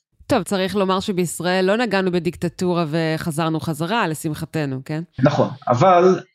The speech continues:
Speaker 2: גם בארגנטינה זה לא קרה ביום אחד, לקח להם, אה, ארבעים או חמישים שנה, מהרגע שבה הייתה גן עדן, אה,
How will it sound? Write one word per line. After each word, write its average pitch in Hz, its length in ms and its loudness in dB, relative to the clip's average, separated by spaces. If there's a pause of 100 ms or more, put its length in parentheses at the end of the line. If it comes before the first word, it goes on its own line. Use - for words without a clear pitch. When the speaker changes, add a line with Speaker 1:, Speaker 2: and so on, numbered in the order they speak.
(120)
Speaker 2:
גם 151 160 4
בארגנטינה 151 480 4
זה 123 120 2
לא 131 140 6
קרה 143 160 6
ביום 104 240 -2
אחד, 98 260 -8
לקח - 280 0
להם, 127 280 4
אה, 113 460 6 (200)
ארבעים 110 380 4
או - 40 6
חמישים 127 360 4
שנה, 160 440 6
מהרגע 131 400 6
שבה 120 840 4
הייתה 123 280 4
גן 123 180 4
עדן, 120 400 2
אה, 120 300 2